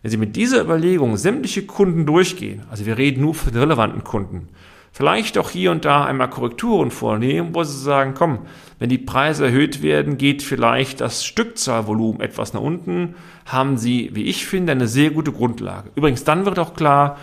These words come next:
ob Sie mit ein Prozent Preiserhöhung beispielsweise bei den großen Kunden am Ende tatsächlich den notwendigen Effekt erreichen können oder ob Sie nicht sagen müssen, wenn ich bereits eine Preisanpassung, ähm,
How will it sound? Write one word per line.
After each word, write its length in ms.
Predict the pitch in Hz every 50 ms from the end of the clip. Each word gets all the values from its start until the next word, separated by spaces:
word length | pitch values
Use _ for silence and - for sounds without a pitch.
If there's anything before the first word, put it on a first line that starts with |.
| - - - - - - _
ob 180 | - - - -
Sie 200 | - - 143 135
mit 140 | 131 127
ein 300 | - 139 135 135 143 143
Prozent 720 | - 131 123 - - 131 123 123 120 120 120 - - - - -
Preiserhöhung 840 | - 123 131 143 151 156 143 143 131 131 127 123 123 123 123 123 117
beispielsweise 760 | 117 107 113 123 120 135 120 - - 120 110 113 120 117 117
bei 100 | 107 110
den 160 | 107 104 104
großen 400 | 98 104 110 120 135 131 - 123
Kunden 500 | - - 135 123 117 107 117 120 110 107 107 - - - - - - - -
am 140 | - 123 - -
Ende 360 | - - 135 131 123 131 131 131
tatsächlich 800 | - 117 113 113 - - - 196 196 - - - 160 139 - -
den 180 | 131 131 120
notwendigen 580 | 120 120 123 135 131 - 127 120 117 117 117 117
Effekt 460 | 110 110 - - - 117 113 113 -
erreichen 500 | 113 104 101 110 120 135 - - 180 165
können 440 | - 196 196 196 214 240 233 - - - - - - - - - -
oder 160 | - 147 165
ob 80 | 165 165
Sie 100 | - 165
nicht 120 | 156 151
sagen 360 | - 147 143 139 139 131 135 135
müssen, 460 | 131 131 131 - 127 120 117 117 - - - - - - - - -
wenn 200 | 110 139 185 233
ich 200 | 247 220 - -
bereits 400 | 160 139 127 127 123 113 113 -
eine 160 | 113 117 117
Preisanpassung, 1400 | 117 - - 113 110 113 117 117 - 110 113 110 110 - 113 110 107 - - 107 104 104 101 101 101 98 - - -
ähm, 380 | 101 98 92 92 92 92 87